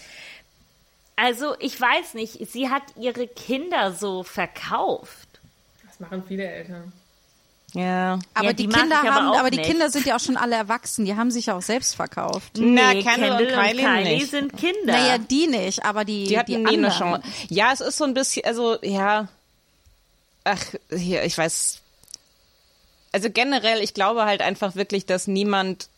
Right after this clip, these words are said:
Speaker 3: sein, seine Eltern als Manager haben sollte, so ganz generell.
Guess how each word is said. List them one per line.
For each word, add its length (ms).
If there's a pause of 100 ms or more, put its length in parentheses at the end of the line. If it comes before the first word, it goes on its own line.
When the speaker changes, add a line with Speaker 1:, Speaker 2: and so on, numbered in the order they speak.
(480)
Speaker 3:
sein, 760
seine 280
Eltern 600
als 220
Manager 640
haben 320
sollte, 640
so 160
ganz 320
generell. 640